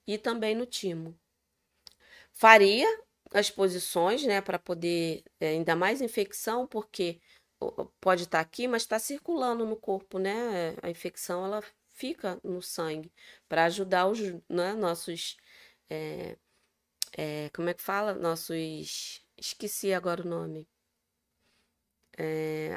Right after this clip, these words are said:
aqu-, aquelas células que protegem o nosso corpo. <laughs> Anticorpos, <laughs> obrigada. É, pra poder você ajudar os anticorpos a,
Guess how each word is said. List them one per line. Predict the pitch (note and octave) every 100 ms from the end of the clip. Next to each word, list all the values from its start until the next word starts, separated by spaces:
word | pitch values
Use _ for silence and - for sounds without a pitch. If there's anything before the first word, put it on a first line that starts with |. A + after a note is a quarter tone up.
| -
aqu-, | - - -
aquelas | - G#3 G#3
células | - F#3+ F#3 F#3
que | -
protegem | - F#3 F3+ E3+ F#3
o |
nosso | E3 E3 -
corpo. | - - - F3+ - _
<laughs> | -
Anticorpos, | - G3+ - - C#3 - G#3+ - D4
<laughs> |
obrigada. | G#3 G#3+ G#3 - A3 - G#4+ - - - - - - -
É, | - G3+ G3+ F#3+ F#3+ F#3+ _ -
pra | G3 G3
poder | G3 G3+ G3+
você | G3 G#3+ - G#3+
ajudar | G#3+ A#3 G#3
os | G#3+
anticorpos | A3+ G#3 - F#3+ F#3+ A#3+ G3
a, | G3+ G#3+